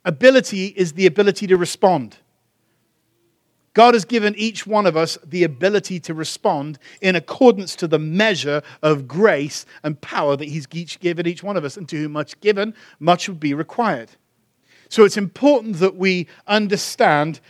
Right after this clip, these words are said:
our capacity. The body, the, Paul says, writes in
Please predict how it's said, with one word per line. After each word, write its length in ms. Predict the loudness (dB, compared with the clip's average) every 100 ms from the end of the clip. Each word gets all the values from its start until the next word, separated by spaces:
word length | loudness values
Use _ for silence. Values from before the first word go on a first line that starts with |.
| _
our 340 | 4 8 8 4 -2 _
capacity. 800 | 0 2 2 0 -4 -6 -8 -8 _ _ _ _ _ _ _ _ _ _ _ _ _ -20 -20 _
The 100 | 2
body, 240 | 4 4
the, 160 | 2 0
Paul 540 | -2 -20 0 6 6
says, 420 | 6 4 2 0 -4
writes 340 | 2 2 2
in 180 | -8 -12